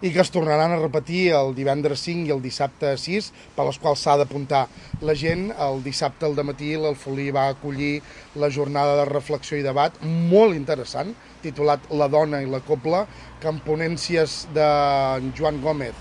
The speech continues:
d'en Jaume Nonell i de la Maria Antònia Pujol ens van situar des d'on venim, com s'ha representat la dona i també, doncs, el paper històric. I llavors hi va haver la taula rodona,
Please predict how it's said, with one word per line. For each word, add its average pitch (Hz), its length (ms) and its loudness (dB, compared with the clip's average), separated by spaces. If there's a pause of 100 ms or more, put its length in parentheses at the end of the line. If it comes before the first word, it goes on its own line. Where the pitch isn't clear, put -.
(340)
d'en 143 180 -4
Jaume 151 280 0
Nonell 151 360 -2 (300)
i 151 80 -4
de 156 80 6
la 156 100 6
Maria 147 240 0
Antònia 151 400 -2
Pujol 151 460 2
ens 131 100 -8
van 151 200 0
situar 156 460 2 (460)
des 156 240 -4
d'on 185 240 4
venim, 175 320 0
com 160 240 -4
s'ha 160 160 -2
representat 147 560 -4
la 143 120 0
dona 151 280 0 (400)
i 139 80 -8
també, 147 320 0
doncs, 151 320 -2
el 135 240 -2
paper 151 380 -2
històric. 147 500 -4 (240)
I 156 80 -8
llavors 131 300 -4
hi 131 60 -6
va 127 100 -4
haver 131 100 -4
la 123 160 -4
taula 139 300 0
rodona, 156 400 -2